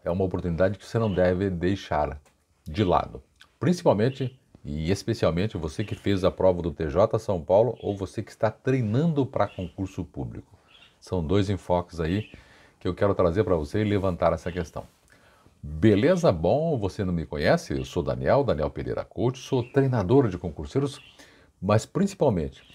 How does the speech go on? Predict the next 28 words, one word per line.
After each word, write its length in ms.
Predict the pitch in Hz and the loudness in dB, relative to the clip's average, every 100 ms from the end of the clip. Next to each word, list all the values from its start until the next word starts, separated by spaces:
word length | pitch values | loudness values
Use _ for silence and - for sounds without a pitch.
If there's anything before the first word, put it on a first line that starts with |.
| - | -20
sou 220 | - - 120 | -4 0 2
treinador 420 | 123 113 95 107 | 4 4 4 2
de 140 | 92 | 0
concurseiros 600 | 92 85 80 - 120 135 | -4 -6 -8 -4 -2 -2
que 140 | - 113 | -4 -2
usa 240 | 131 127 | -2 0
uma 160 | 120 95 | 2 2
metodologia 880 | 98 156 - 120 95 90 80 104 | 2 0 2 2 4 4 4 2
de 80 | 92 | 2
aprendi-, 400 | 85 82 71 76 65 - - | -2 -4 -8 -8 -10 -12 -4
de 120 | 80 | 0
aprendizagem 600 | 78 87 71 80 90 76 | 0 -2 -2 2 2 0
muito 280 | 76 78 62 | -4 -6 -2
própria 420 | 76 101 147 185 - _ _ _ - - _ _ - - | 2 2 2 -6 -10 _ _ _ -20 -20 _ _ -14 -12
e 80 | |
também 540 | 87 90 76 80 104 127 - _ | -8 -6 -2 0 0 -2 -10 _
com 160 | - 110 | 0 2
base 380 | 85 87 98 104 | 4 2 2 -2
em 580 | - 95 95 - 147 202 | -2 -2 -4 -4 0 0
inteligência 720 | 185 170 120 90 101 - 90 | 2 0 2 0 -2 -2 -4
emocional 480 | 87 - 78 82 | -2 -2 0 0
pra 160 | 90 92 | 0 -4
que 100 | 95 | -2
você 460 | 82 78 - 82 - _ _ | -4 -6 -6 -8 -8 _ _
consiga 480 | - 95 78 113 101 | -6 -6 -4 -2 -2
o 60 | 92 | 0
seu 180 | 98 | 0
resultado 640 | 85 82 80 78 67 64 | 0 -2 -4 -2 -2 -4